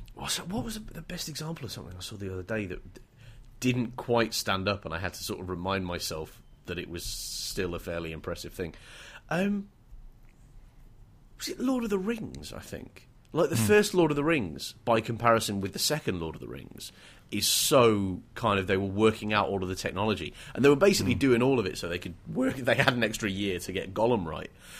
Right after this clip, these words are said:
Speaker 2: Hmm.
Speaker 1: And, um, and it's palpable, and I obviously, I mean, obviously that is now a seventeen-year-old film, holy shit, but I remember when it came out to, um,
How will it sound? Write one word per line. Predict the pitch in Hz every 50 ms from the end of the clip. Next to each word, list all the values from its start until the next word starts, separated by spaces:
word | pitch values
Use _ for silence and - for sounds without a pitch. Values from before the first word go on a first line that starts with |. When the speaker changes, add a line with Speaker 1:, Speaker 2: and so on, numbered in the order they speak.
| - - -
Speaker 2:
Hmm. | - 110 104
Speaker 1:
And, | 101 107 107 104 101 101 101 101 101 - - - -
um, | 104 101 98 98 101 98 -
and | 135 135 139
it's | 131 120 - - - 123 - - -
palpable, | - 147 156 165 185 175 160 110 92 90 87
and | - 104 120 135
I | 147 151 147 120 -
obviously, | 107 113 107 - - -
I | 107
mean, | 101 101
obviously | 92 95 92 90 - 85
that | 90 87 69 85
is |
now | 85 87 85 85 80
a | 80 - - - - - -
seventeen-year-old | - - - - - 151 131 120 110 - - 104 98 95 92 90 87 87 85
film, | - 110 101 90 80 80
holy | 92 90 90 90 87
shit, | - 107 98 - - - - - - -
but | - 120 98 - - - -
I | 113 117
remember | 127 123 113 107 101 110 113 117 110 92 90 87 87 82 - - - - - - -
when | 98 98 98 98
it | 92 -
came | - - 101 92 90 90
out | 90 87 90 90 90 90 - - - - - - - - - - - - - -
to, | - 95 92 87 87 87 85 -
um, | - 90 87 87 85 85 82 82